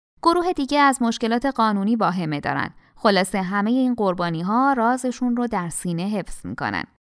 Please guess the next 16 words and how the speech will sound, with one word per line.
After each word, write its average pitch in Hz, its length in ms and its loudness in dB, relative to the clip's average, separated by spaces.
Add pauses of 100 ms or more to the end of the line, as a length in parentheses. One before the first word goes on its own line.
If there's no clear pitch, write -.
(180)
در 320 120 8
این 320 140 2
بین 339 320 -2
عدهٔ 247 360 -2
خیلی 226 260 -2
کمی 240 320 0
هستن 180 400 -4
که 190 120 -4
سعی 202 300 -4
می‌کنن 262 460 0 (240)
به 254 120 0
تنهایی 254 680 -2
زخماشون 220 680 -2
رو 254 120 0
بهبود 226 460 -4
ببخشن 285 500 -2